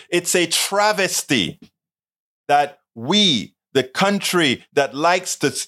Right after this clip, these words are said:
to claim that we have the best, best healthcare system in the world, in a country, in a state that has the medical center where people fly from all over who have the means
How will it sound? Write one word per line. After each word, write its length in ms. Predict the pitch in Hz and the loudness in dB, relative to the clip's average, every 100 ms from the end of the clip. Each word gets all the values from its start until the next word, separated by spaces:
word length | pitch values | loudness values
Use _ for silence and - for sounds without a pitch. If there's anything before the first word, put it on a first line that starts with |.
| - | -4
to 80 | 147 | -4
claim 680 | - - 202 190 147 107 _ | -2 -2 0 2 0 -4 _
that 200 | - - | 0 0
we 300 | 135 190 208 | 2 2 2
have 360 | 165 175 180 139 | 2 0 0 -2
the 100 | 135 | -6
best, 420 | 101 156 170 170 - 165 - | -4 0 0 -2 -4 -6 0
best 260 | 107 180 - | 0 0 0
healthcare 420 | 165 165 - 151 | 0 0 0 0
system 420 | - 156 - 147 | 0 0 0 2
in 60 | 139 | 0
the 80 | 131 | 0
world, 320 | 143 131 107 - - | 0 2 0 -6 -6
in 140 | 160 160 | -2 0
a 120 | 151 | 0
country, 720 | - - 202 190 - 165 107 - | -2 0 0 0 0 0 0 -2
in 120 | 151 | 0
a 100 | 151 | 0
state 540 | - - 220 208 147 - _ | 0 -2 0 0 -2 -10 _
that 140 | 156 147 | -2 -2
has 300 | 139 190 135 | -2 -2 -4
the 100 | 160 | -2
medical 400 | 160 180 185 175 | 0 0 0 -2
center 380 | - 170 170 165 | 0 0 0 0
where 180 | 185 | 0
people 300 | 202 202 196 | 0 -2 -2
fly 320 | 190 - 190 185 | -4 0 0 0
from 220 | 180 160 | -2 -2
all 320 | 156 170 175 - | 2 2 2 0
over 440 | 180 165 147 123 - | 0 0 -2 -4 -6
who 160 | 226 214 | -2 0
have 320 | 185 196 139 | 2 0 0
the 60 | 156 | -2
means 760 | 165 226 247 233 175 131 - | 2 2 4 4 2 0 -4